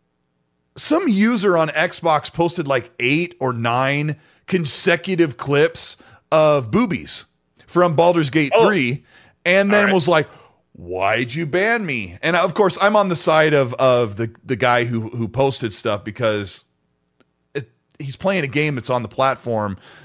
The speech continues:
Speaker 1: uh, but Xbox saw it and said, "No," and then another one, and another one, and another one, but he did them consecutively as far as I know, and then they were like, "That's too many, uh, nipple shots, so we're banning your account for a year."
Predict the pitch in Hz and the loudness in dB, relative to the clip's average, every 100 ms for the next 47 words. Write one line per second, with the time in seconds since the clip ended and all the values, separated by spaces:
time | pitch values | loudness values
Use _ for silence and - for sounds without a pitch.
0 | - - 110 101 98 135 117 _ _ _ | -18 -6 -4 -4 0 0 0 _ _ _
1 | _ _ _ _ - 151 - 156 135 - | _ _ _ _ -2 -2 0 0 0 0
2 | 165 165 151 127 - 135 120 104 143 151 | 2 2 2 -2 0 0 0 -4 -2 0
3 | 151 151 147 151 143 139 160 165 156 151 | 2 0 -2 -2 0 0 2 2 2 0
4 | 147 131 131 151 156 156 143 131 139 156 | -2 -4 0 0 2 0 0 0 0 2
5 | 147 139 131 123 - - - 170 170 196 | 2 0 -2 -6 -14 -8 0 0 2 0
6 | 180 160 - 180 175 156 131 131 123 143 | 0 -4 0 0 0 -4 0 -2 0 0
7 | 135 120 120 139 135 117 - - _ - | 0 0 0 2 2 0 -4 -20 _ -4
8 | 143 147 143 135 131 120 117 107 104 147 | 0 0 2 2 2 2 0 -4 -2 0
9 | - - 180 165 151 151 135 110 - _ | -2 -10 -6 -2 -2 -2 -2 -4 -8 _
10 | _ 120 113 107 101 98 98 104 131 147 | _ -2 2 2 2 0 -2 -2 -2 0
11 | 123 - 117 107 - - 135 120 120 117 | -2 0 0 0 -2 -2 0 0 0 0
12 | 107 - _ _ - _ _ - 131 135 | -4 -10 _ _ -20 _ _ -2 0 0
13 | 131 113 - 120 98 98 90 98 110 73 | -2 -4 -2 -2 -2 -6 -6 -2 -2 -2